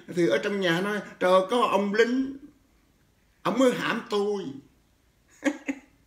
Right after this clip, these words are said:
Đó, rồi, à, làng xã nhìn thấy, chưa thấy mặt lính mà thấy dấu chân giày của lính. Mà thời đó, trong thời chiến tranh á, người mang giày là chỉ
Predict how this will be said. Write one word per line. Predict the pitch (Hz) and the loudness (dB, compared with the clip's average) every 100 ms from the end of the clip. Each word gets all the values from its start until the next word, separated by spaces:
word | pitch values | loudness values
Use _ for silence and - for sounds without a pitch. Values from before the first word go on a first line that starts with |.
| _ _ _ - - | _ _ _ -20 -10
Đó, | 190 233 277 277 269 262 - | -2 2 2 2 -2 -10 0
rồi, | 185 202 214 202 | 4 6 6 2
à, | - - - - _ _ | -6 -14 -20 -20 _ _
làng | 120 143 156 170 | 0 2 2 -2
xã | 170 143 185 190 | -4 -4 -2 0
nhìn | 160 | 0
thấy, | 165 220 240 190 - - | 0 -4 -4 -8 -16 -6
chưa | 208 208 | -2 0
thấy | 226 233 | 0 -2
mặt | 180 147 151 | -2 2 2
lính | 202 240 | 0 -2
mà | 165 143 | -4 -2
thấy | 202 220 196 | -4 -2 0
dấu | 240 247 | 0 0
chân | 202 185 120 | -4 -6 -2
giày | 127 123 131 131 | -2 0 -4 -2
của | 165 | -2
lính. | 202 269 - - _ _ _ _ _ _ _ - | 2 0 -2 -16 _ _ _ _ _ _ _ -2
Mà | 127 143 - | 0 0 2
thời | 160 165 165 | 4 4 4
đó, | 180 233 185 - | 2 0 -2 -6
trong | 190 185 170 | -4 -2 -2
thời | 135 156 151 147 - - | 0 0 0 -4 -8 -8
chiến | 226 247 | -4 2
tranh | 185 185 | 2 2
á, | 185 - - - | -6 -10 -16 0
người | 131 151 | 2 4
mang | 175 180 143 | 2 0 2
giày | 139 139 | 4 4
là | 127 | 0
chỉ | 147 | -4